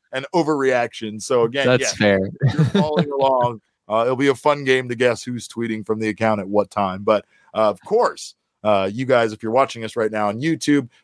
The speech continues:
Speaker 1: make sure to follow the P H N X Sports YouTube channel, sign up for notifications. That way you don't miss when any of our shows go live. Uh, you can always join us here in the chat, hang out with us. We love to have you here.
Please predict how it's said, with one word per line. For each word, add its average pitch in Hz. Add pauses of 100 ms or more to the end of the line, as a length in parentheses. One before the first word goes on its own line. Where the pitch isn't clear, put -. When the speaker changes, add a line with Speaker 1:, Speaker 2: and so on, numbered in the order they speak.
Speaker 1:
make 139
sure 131
to 110
follow 123
the -
P 127
H 110
N 107
X 107
Sports 110
YouTube 107
channel, 101
sign 110
up 101
for -
notifications. 113 (260)
That 151
way 147
you 131
don't 131
miss 127
when 117
any 165
of 135
our 120
shows 107
go 101
live. 110 (280)
Uh, 95
you 95
can 135
always 143
join 107
us 101
here 107
in 113
the 107
chat, 110
hang 120
out 113
with 107
us. 107
We 107
love 107
to 107
have 107
you 110
here. 110